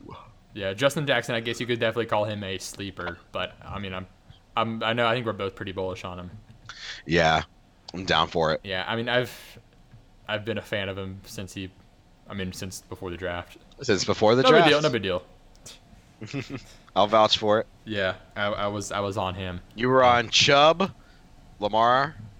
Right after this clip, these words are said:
Speaker 2: uh, Justin Jackson, Dante Pettis. Uh, I'd say D J Moore a little bit.
Speaker 1: Yeah, he was my number one. Or he was my
Speaker 2: Yeah.
Speaker 1: number two. It was Ridley,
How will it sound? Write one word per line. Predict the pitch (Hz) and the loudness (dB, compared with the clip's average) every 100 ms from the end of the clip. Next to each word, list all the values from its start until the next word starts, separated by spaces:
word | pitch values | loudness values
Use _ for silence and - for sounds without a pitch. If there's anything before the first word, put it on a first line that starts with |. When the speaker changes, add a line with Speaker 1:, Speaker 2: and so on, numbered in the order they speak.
| - - - - - - - - - 110 | -20 -20 -20 -20 -20 -18 -18 -16 -10 -2
Speaker 2:
uh, | 98 98 92 | 2 4 4
Justin | 92 113 - 120 | 2 -2 -4 -6
Jackson, | 110 110 110 - 113 117 - - - - - | 0 2 0 -4 -6 -8 -16 -18 -18 -20 -4
Dante | - 110 - 117 | 2 2 4 2
Pettis. | 101 110 104 107 117 - - - - - - - - - - - - - - | 4 2 4 4 0 -4 -6 -8 -12 -20 -20 -20 -20 -20 -20 -20 -20 -20 -8
Uh, | 85 87 87 85 | -2 0 2 2
I'd | 127 | 0
say | - 247 | -2 -6
D | 98 92 | -4 0
J | 92 | 0
Moore | 85 85 82 | 0 2 0
a | |
little | 80 80 80 | 0 -2 -2
bit. | 82 101 | 2 2
Speaker 1:
Yeah, | 107 107 | 2 2
he | 139 | 2
was | 185 233 | 0 0
my | 120 | 0
number | 107 95 | 0 -2
one. | 87 95 95 92 - - - | -2 -2 -2 -4 -8 -20 -6
Or | - | 2
he | 113 | 4
was | |
my | 113 | 6
Speaker 2:
Yeah. | |
Speaker 1:
number | - 107 | 4 2
two. | - 104 98 | 2 2 2
It | |
was | 98 | 0
Ridley, | 101 117 117 110 107 101 | 0 0 0 0 -2 -6